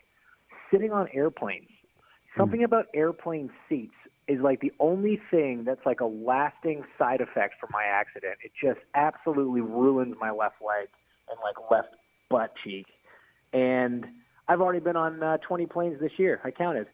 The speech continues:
Speaker 1: So it's, it's a bad, bad occupation to be in if, uh, if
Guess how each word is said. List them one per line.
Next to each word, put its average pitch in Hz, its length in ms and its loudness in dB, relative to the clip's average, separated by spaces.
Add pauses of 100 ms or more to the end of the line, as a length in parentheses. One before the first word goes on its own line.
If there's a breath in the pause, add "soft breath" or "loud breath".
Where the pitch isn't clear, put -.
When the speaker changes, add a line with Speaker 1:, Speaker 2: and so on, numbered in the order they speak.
(160)
Speaker 1:
So 151 140 4
it's, 131 100 -4 (220)
it's - 160 -4
a 156 40 -2
bad, 165 340 4 (220)
bad 170 160 2
occupation 156 560 -4
to 131 60 -10
be 151 200 -2
in 110 140 0
if, 107 100 -4 (160)
uh, 110 260 4
if - 40 -2